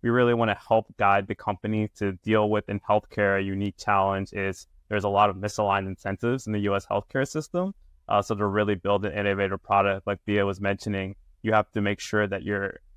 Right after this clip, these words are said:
getting wins for everyone, and everyone's wins aren't measured on the same thing. So ideally, we'd all want it to be altruistic and patient care be number one.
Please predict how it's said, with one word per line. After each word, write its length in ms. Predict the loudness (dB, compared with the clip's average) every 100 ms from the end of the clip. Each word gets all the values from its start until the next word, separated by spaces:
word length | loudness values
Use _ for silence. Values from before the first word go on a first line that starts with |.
| -4
getting 360 | 0 0 0 0
wins 240 | 0 -2
for 140 | -4
everyone, 640 | 0 0 0 0 -2 -2 -8 -8
and 140 | -4
everyone's 540 | 0 0 2 0 -2 -2
wins 400 | 0 0 0 -2
aren't 220 | -2 0
measured 240 | 0 0
on 80 | -2
the 80 | -2
same 260 | -4 -4 -4
thing. 260 | -8 -12 -6
So 280 | -4 -4 -2
ideally, 580 | -2 0 2 2 2 0
we'd 160 | -2
all 240 | 2 2 2
want 240 | 0 -2
it 60 | -4
to 40 | -6
be 360 | -4 -2 -2 0
altruistic 720 | 0 0 0 0 -2 -4 -2
and 220 | -4 -6 -12 _
patient 320 | -4 -2 -4 -2
care 260 | 0 0
be 140 | 0 -2
number 280 | -2 -2
one. 380 | -2 0 -2 -4